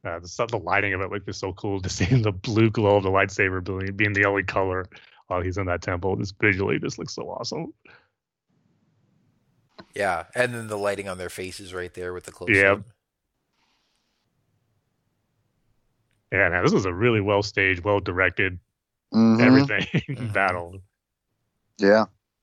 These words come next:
Speaker 3: No, I told you, it's, it's a, it's, it's underrated, man. It, it
Speaker 1: Yeah.
Speaker 3: definitely is not held in the best or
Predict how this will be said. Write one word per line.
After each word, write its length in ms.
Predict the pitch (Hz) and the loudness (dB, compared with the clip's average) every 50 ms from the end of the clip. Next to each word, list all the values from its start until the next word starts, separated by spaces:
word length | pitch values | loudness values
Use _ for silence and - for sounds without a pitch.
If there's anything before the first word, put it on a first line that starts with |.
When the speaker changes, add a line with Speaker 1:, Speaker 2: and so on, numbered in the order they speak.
| _ _ _ _ _ _ - - | _ _ _ _ _ _ -10 -4
Speaker 3:
No, 120 | 113 139 | 0 0
I 100 | 151 139 | 0 0
told 280 | - - 147 175 208 226 | 0 -2 -4 -4 -4 -4
you, 60 | 98 87 87 95 | -8 -10 -10 -12
it's, 140 | 98 - - | -16 -10 -6
it's 240 | 101 104 - - - | -6 -6 -4 -2 0
a, 160 | 113 101 92 87 98 | 0 0 0 -2 -4
it's, 180 | 101 - - - | -6 -6 -6 -8
it's 140 | 170 - - | -6 -2 -2
underrated, 460 | 143 160 156 131 123 135 123 95 87 | 2 4 4 6 6 6 4 2 -2
man. 240 | 90 87 87 85 90 | -4 -8 -10 -8 -6
It, 120 | 98 98 - - | -8 -8 -6 -6
it 100 | 110 107 92 | -6 -6 0
Speaker 1:
Yeah. 60 | - | 2
Speaker 3:
definitely 420 | 117 117 107 - 131 117 107 104 | 4 2 4 2 0 -2 0 0
is 340 | 98 95 95 92 85 - - _ _ _ _ _ _ _ _ _ _ - | 0 0 0 -2 -4 -8 -14 _ _ _ _ _ _ _ _ _ _ -6
not 500 | 95 107 117 135 143 156 165 156 - - | -2 2 6 6 8 8 6 4 2 0
held 380 | - 139 139 139 139 139 131 | 0 4 4 4 4 4 0
in 120 | 127 123 117 | -4 -6 -10
the 80 | 113 101 | -10 -6
best 380 | 92 120 123 117 - - - _ - | -4 -4 -4 -4 -6 -12 -20 _ -8
or 200 | 120 117 113 | -6 -6 -6